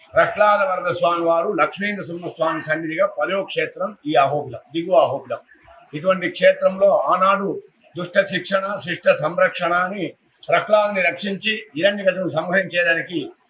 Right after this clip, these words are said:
భగవంతుడు స్తంభం నుంచి ఆవ-, ఆవిర్భవించిన క్షేత్రం ఈ అహోబిల క్షేత్రం. ఏ విధంగా అయోధ్య, రామ జన్మభూమి, మథుర, శ్రీకృష్ణ జన్మభూమి అంటారో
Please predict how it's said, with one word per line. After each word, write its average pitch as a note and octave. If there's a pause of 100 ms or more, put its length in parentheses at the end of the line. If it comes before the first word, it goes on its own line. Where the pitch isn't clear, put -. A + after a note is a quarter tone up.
(200)
భగవంతుడు G3
స్తంభం F#3+
నుంచి F#3+
ఆవ-, F3 (120)
ఆవిర్భవించిన F3
క్షేత్రం E3
ఈ D#3
అహోబిల C#3+
క్షేత్రం. C3 (520)
ఏ G3+
విధంగా G3+
అయోధ్య, F#3+
రామ F#3+
జన్మభూమి, G3
మథుర, F#3+
శ్రీకృష్ణ E3+
జన్మభూమి F3
అంటారో E3